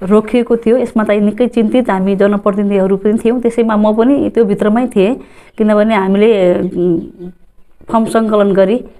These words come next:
उहाँहरूको प्रमाणित गरिसकेका थियौँ र त्यो बिचमा आयोग विघटन भइसकेपछि हामी अब निकै निराशापन पनि आएको थियो। कतै हामी जनतालाई गरेका बाचा पुरा गर्न सक्दैनौँ कि,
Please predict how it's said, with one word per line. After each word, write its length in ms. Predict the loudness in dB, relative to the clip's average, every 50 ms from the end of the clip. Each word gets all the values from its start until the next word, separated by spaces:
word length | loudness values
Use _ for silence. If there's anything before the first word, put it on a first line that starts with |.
| -6
उहाँहरूको 500 | -2 0 2 2 2 0 2 2 2 0
प्रमाणित 480 | 0 0 -2 -2 0 0 0 0 0 0
गरिसकेका 600 | 2 2 2 2 2 0 0 -2 0 0 0 0
थियौँ 300 | 0 0 0 -2 -2 -6 -12 -20 -20 -12 -4 -2
र 100 | -2 0
त्यो 160 | 0 0 0
बिचमा 460 | 0 0 0 0 2 2 2 0 0 -4 -10 -20 -20 -20 -18 -12 -8
आयोग 340 | -4 -2 0 0 0 0
विघटन 420 | 0 0 2 0 0 2 2 0 2
भइसकेपछि 680 | 2 2 0 0 0 0 -2 -2 -2 -2 -2 -2 -2
हामी 320 | -2 0 0 2 2 2
अब 280 | 2 2 0 0 0 0
निकै 260 | -2 -2 0 0 0
निराशापन 600 | 2 2 0 0 -2 -2 -4 -4 0 0 0 0
पनि 200 | 2 0 0 0
आएको 300 | 0 0 -2 -2 -2 -2
थियो। 240 | 0 0 0 0 0 -2 -10 -20 -20 _ -6
कतै 220 | -4 0 0 0
हामी 220 | 0 2 0 0 2
जनतालाई 520 | 2 0 0 0 0 0 0 2 2 2
गरेका 340 | 2 2 0 0 0 -2 -2
बाचा 320 | 0 0 -2 -2 0 -2
पुरा 260 | -2 0 0 0 0 2
गर्न 220 | 0 0 0 0
सक्दैनौँ 480 | -2 -2 -2 0 2 2 2 2 2 2
कि, 180 | 0 0 -2